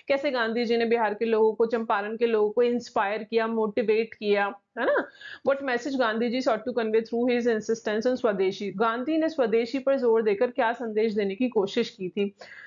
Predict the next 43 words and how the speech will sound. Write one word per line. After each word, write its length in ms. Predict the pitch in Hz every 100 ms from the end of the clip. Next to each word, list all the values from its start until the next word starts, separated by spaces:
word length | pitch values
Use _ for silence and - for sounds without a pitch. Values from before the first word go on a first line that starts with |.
| -
स्वदेशी 540 | - 277 220 247 277 320
पर 120 | 311
बहुत 300 | 247 247 247
ज्यादा, 340 | 240 202 202
अ, 580 | 226 247 - 208 196 180
एम्फसाइज 560 | 220 226 240 240 220 269
करते 320 | 254 233 233
थे 160 | 254 240
गांधी 400 | 214 202 202 214
जी। 160 | 233
तो 120 | 247
गांधी 400 | 254 226 220 277
जी 120 | 277 294
के 80 |
लिए 120 | 294 294
स्वदेशी 500 | 277 208 220 226 277
की 80 |
डेफिनेशन 680 | 262 214 208 226 220 214 262
क्या 180 | 254 196
थी, 240 | 170 185 180 _ _ _ 220
"What 180 | 226
does 200 | 233 240
स्वदेशी 560 | 247 254 208 220 226 254
mean 380 | 233 226 240 233
for 220 | 214 185
Gandhi?" 320 | 175 185 202 - _ -
ओके, 220 | 233 330 - - - -
तो 80 | 262
आपको 260 | 233 -
ये 200 | 262 240
बताना 480 | 254 240 226 220 226
है 180 | 233 240
स्वदेशी 540 | - 220 202 214 240
से 100 | 233
वो 100 | 240
क्या 220 | 233 220 214
समझते 440 | 233 214 214 214
थे, 160 | 220 226
जन 220 | 208 208
जन 160 | 214
तक 180 | 214 240
स्वदेशी, 640 | 240 208 208 208 - 240 247
अ, 500 | - 208 196 190